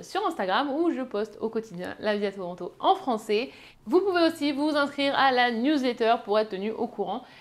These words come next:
des prochains événements et prochains ateliers. On rentre tout de suite dans le vif du sujet. Euh, une des premières différences, c'est pour vos achats. Les produits, euh, au Canada sont toujours, euh, en hors taxe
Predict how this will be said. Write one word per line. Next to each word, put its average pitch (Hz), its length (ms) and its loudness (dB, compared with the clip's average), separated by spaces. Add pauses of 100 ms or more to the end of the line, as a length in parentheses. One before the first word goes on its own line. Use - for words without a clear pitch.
(160)
des 359 200 2
prochains 294 500 2
événements 190 540 -2
et 294 100 -2
prochains 196 420 -6 (220)
ateliers. 240 500 -2 (240)
On 392 240 8
rentre 339 460 4
tout 285 140 -4
de - 40 -6
suite 302 200 -6
dans 262 120 0
le 247 160 -2
vif 247 320 0
du 269 140 -2
sujet. 269 520 -2 (300)
Euh, 202 160 2
une 349 220 4
des 330 140 2
premières 269 400 2
différences, 233 480 0
c'est 220 180 -4
pour 226 420 -4
vos 214 260 -2 (220)
achats. 269 400 4 (360)
Les 339 240 4
produits, 277 640 0
euh, 190 180 6 (140)
au 214 100 0
Canada 269 400 4
sont 233 180 -6
toujours, 262 720 -2
euh, 196 300 2
en 190 180 -6
hors - 180 -4
taxe - 400 2